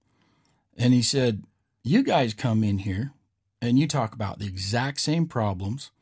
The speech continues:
every day, over and over and over again. You're complaining about the same problem." He goes, "Do you think anyone's listening?" He goes, "You're,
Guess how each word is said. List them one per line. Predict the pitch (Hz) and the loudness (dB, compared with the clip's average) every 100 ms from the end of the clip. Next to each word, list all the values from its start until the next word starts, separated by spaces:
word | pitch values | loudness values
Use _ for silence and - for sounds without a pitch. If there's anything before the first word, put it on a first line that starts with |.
| _ _ _ _ - | _ _ _ _ -8
every | 101 107 131 170 | -4 -2 2 2
day, | 151 113 139 _ - | 2 0 -4 _ -4
over | 117 156 156 123 90 - | 2 4 4 0 -4 -6
and | 95 85 - | -8 -8 0
over | 127 170 131 110 92 | 4 4 4 0 -4
and | 104 101 - - | -4 -4 -2 2
over | 170 156 127 | 4 4 2
again. | 104 92 95 | 0 -2 -4
You're | 98 | -4
complaining | 113 101 135 127 | -4 0 2 2
about | 123 117 90 | 2 -2 -2
the | |
same | - 117 110 | -2 0 0
problem." | 147 156 120 | 2 2 2
He | |
goes, | 113 117 110 _ _ _ _ _ _ - | 0 -2 -4 _ _ _ _ _ _ -2
"Do | 147 | 2
you | 269 | 4
think | 247 180 127 | 4 2 4
anyone's | 120 113 101 95 | 4 4 2 0
listening?" | 104 110 - 135 143 _ _ _ _ _ _ - | -2 -2 0 -2 -2 _ _ _ _ _ _ -4
He | 139 | -2
goes, | 147 147 | 0 0
"You're, | 143 | 0